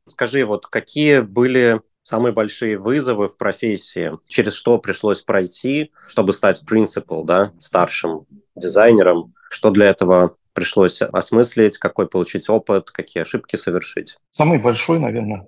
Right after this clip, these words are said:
Speaker 2: челлендж, который был внутри компании, это продавать нужность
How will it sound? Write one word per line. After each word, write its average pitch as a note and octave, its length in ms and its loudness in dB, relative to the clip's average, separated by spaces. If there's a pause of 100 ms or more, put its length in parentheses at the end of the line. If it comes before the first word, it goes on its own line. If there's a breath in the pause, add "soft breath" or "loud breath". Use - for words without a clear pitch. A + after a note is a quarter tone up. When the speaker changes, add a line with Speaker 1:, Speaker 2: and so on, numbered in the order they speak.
Speaker 2:
челлендж, C#3+ 420 0 (200)
который G2+ 260 -4
был G2+ 340 -2 (220)
внутри A2 520 0
компании, B2+ 680 0
это - 480 0 (140)
продавать A#2+ 680 2
нужность A#2 760 0